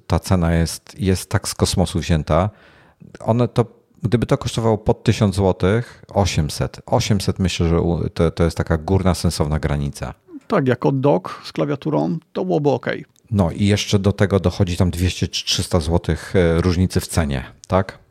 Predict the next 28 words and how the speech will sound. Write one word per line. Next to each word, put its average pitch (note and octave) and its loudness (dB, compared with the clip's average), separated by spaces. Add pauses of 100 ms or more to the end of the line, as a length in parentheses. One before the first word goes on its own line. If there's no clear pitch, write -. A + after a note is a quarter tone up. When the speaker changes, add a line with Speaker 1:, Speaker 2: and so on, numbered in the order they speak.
(100)
Speaker 1:
Między, E2+ 2
e, F2+ -4
Speaker 2:
Między F2 2
rozmiarami F#2 4
Speaker 1:
małą E2 2
a - -12
Speaker 2:
większą - 2
i - 0
Speaker 1:
du-, - 2
no, F2+ 4
Speaker 2:
mniejszą. D2+ 2
Speaker 1:
no, D2 0
no, D2 -2
no. C#2+ -4 (280)
Gdzie, F#2+ 0 (180)
gdzie G2+ -2
to G#2 0
jest F#2+ -2 (100)
całkowicie F#2 0
jakaś E2+ 2
wymyślona E2 2
kwota - -2
po - -14
prostu, - -8
żeby, C#2 -2
żeby - -2
było C#3+ 0
drożej. A#2+ -4